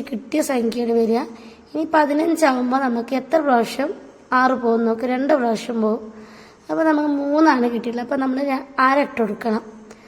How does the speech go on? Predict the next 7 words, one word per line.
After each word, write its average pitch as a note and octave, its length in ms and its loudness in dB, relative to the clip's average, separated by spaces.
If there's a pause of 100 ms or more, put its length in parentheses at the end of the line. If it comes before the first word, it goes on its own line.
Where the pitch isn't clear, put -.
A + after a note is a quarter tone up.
(300)
അപ്പൊ C4 200 -2
നമുക്ക് C#4+ 280 0
രണ്ടര C#4+ 320 2 (100)
കിട്ടിയിട്ടുണ്ട്. A3+ 560 -2 (600)
ഇനി D4+ 100 -2 (100)
അതിൻ്റെ D4+ 240 0
കൂടെ D4 120 4